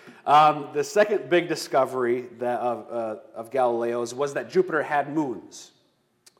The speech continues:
Okay, why would that have been significant? Anybody have any idea?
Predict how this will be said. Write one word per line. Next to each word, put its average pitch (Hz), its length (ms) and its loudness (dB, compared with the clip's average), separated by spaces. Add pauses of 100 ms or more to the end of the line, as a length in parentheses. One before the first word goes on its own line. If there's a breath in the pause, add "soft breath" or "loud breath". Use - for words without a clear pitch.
(380 soft breath)
Okay, 127 140 -8
why 160 240 6
would 226 160 4
that 190 140 6
have 170 140 0
been 151 160 -4
significant? 117 680 -12 (1120)
Anybody 98 280 -14
have 95 140 -14
any 98 100 -14
idea? 92 300 -14